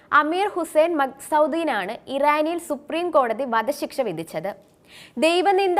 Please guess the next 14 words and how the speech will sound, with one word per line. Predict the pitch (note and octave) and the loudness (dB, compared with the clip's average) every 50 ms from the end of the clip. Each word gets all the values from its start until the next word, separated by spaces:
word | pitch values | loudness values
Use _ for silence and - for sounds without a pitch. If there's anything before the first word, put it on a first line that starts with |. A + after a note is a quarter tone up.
| G4+ F#4 | 2 2
ഉൾപ്പെടെയുള്ള | E4 D#4+ E4 - F4+ F#4+ F#4+ F4 E4 E4 F4+ F4 F4 | 0 -2 -2 -2 0 0 0 0 0 -2 -2 -2 -2
കുറ്റങ്ങൾക്ക് | D#4 B3 - D#4+ D#4+ D4 B3+ A#3+ A#3 - D4 F4 - - | -4 -4 -2 -2 -2 0 -2 -4 -2 -2 -4 -4 -2 -4
മുമ്പ് | C4+ C#4 C4+ C#4+ D4 F4+ F#4 F4 | -4 -2 -2 -2 -2 -2 0 0
നൽകിയ | D#4 C#4+ B3+ D#4 D4+ - C4+ | -2 0 0 0 0 0 -2
അഞ്ചു | C4+ C#4 C#4+ D#4+ E4+ E4 | -4 -6 -6 -2 -2 -2
വർഷത്തെ | D#4+ E4 D#4+ D4+ E4 E4 D4 D#4 | -2 -2 -4 -4 -4 -4 0 0
തടവ് | D4+ D4 D4 D4 E4+ E4 | 0 0 0 -2 -4 -4
ശിക്ഷ | - E4+ - - - G3 - - - - - _ - C#4+ | -6 -8 -8 -6 -8 -8 -8 -8 -12 -20 -14 _ 0 2
അപര്യാപ്തമാണെന്ന് | C#4+ B3+ E4 F4 F4 F4+ F4+ F4 - - G4+ F4 E4+ E4 D#4+ D#4+ D4+ D#4+ E4+ - | 2 2 2 2 2 2 0 0 0 0 2 4 2 2 2 2 0 -2 -2 0
പ്രോസിക്യൂട്ടറുടെ | D4+ C4 C4 C4+ C4+ - D4+ - D4+ D#4 D4+ D4+ D4+ C#4 D#4+ D4 C4+ C4+ | 2 2 2 0 -2 -6 -6 -6 -6 -4 -2 -2 -2 0 0 2 4 4
വാദം | C4+ C4+ C4 D4 D#4 - - C#4 | 4 4 2 0 -2 -2 -2 -2
അംഗീകരിച്ചാണ് | C#4 C#4+ D4 D#4 F4 F4+ F#4 F4+ - - D4 G#3+ A#3+ C4+ - G#3 G3 | -2 -2 -2 -2 -2 -2 -2 -2 -2 -4 -4 -6 -6 -6 -8 -10 -12
ഉത്തരവ്. | - - F#3+ F#3 D#3+ E3 E3+ F#3+ - - _ _ _ _ _ _ - - - - - | -8 -6 -6 -4 -4 -4 -6 -8 -8 -10 _ _ _ _ _ _ -20 -20 -20 0 4
കേസ് | C#4 B3+ C4+ C4+ C4+ - | 6 6 6 6 4 2